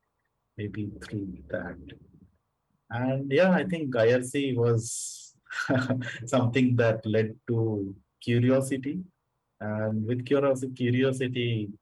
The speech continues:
uh, you know, exposure to, uh, cybersecurity started.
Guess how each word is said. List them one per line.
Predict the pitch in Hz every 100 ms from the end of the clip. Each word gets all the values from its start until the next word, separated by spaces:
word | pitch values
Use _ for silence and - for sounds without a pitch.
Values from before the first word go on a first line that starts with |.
| _ 95
uh, | 92 92 92
you | 101
know, | 104 107
exposure | 104 - 107 101 104 92 _
to, | 104 98 95 90 98 98 _ 92
uh, | 92 95
cybersecurity | 104 98 - 92 - 92 95 92
started. | 92 92 82 -